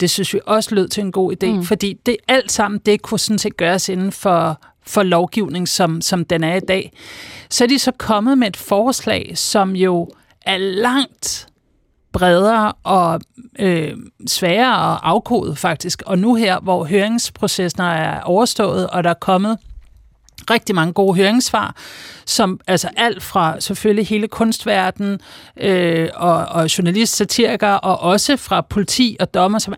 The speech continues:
Speaker 1: alle sammen siger, at den her lov her, den er dels alt for stor indgriben i ytringsfriheden, og den vil også være svær for
Speaker 2: Mm.
Speaker 1: både politi og dommer at faktisk efterleve.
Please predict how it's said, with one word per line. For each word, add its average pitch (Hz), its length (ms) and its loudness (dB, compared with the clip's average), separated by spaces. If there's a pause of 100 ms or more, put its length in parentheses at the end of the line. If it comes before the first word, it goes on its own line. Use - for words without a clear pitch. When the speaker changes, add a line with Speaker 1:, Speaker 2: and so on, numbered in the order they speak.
Speaker 1:
alle 233 160 4
sammen 180 220 -6
siger, 175 180 -2
at 175 100 -4
den 190 120 -2
her 190 180 -2
lov 175 320 2
her, 196 200 0 (420)
den 208 240 2
er 170 200 0 (140)
dels 254 280 0 (160)
alt 226 240 -2
for 240 120 0
stor 214 240 2
indgriben 190 520 -4
i 165 180 -6
ytringsfriheden, 226 720 0
og 208 120 -2
den 208 120 2
vil 185 140 0
også 185 160 -2
være 262 80 2
svær - 340 -2
for - 140 -4
Speaker 2:
Mm. 214 60 -4
Speaker 1:
både 196 180 0
politi 220 480 -4
og - 120 -6
dommer 180 220 2
at 202 140 -2
faktisk 160 320 -4
efterleve. 226 440 0